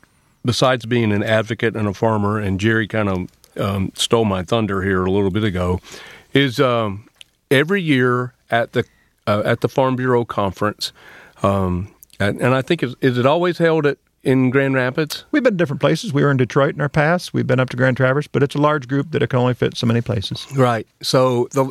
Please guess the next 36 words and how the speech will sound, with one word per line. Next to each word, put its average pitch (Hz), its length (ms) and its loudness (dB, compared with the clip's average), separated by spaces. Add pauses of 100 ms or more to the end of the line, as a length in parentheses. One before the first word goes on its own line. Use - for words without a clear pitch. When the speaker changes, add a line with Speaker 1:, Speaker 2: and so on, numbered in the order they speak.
(160)
Speaker 1:
the 165 140 4
years 170 380 2
I've 175 220 0
been 113 260 0
have 117 200 0
been 120 280 2
the 117 80 2
last 135 380 0
three, 123 480 -2
and 123 260 2
it's 120 160 -2
been 123 200 2
in 120 80 2
Grand 120 260 0
Rapids. 120 540 -2 (380)
And 143 140 2
I 180 140 0
am 196 140 0
the 151 80 0
proud 147 480 0
owner 131 440 2
of 120 240 0
three 160 340 2
Scott - 480 -2
Pigott 139 380 0
Originals. 110 760 0 (540)
So 139 220 2
tell 185 240 2
the 170 80 0
folks 170 380 0
what 143 160 -2
that 147 180 2
means 147 400 2
and 127 340 2
what 151 240 2
that, 143 300 0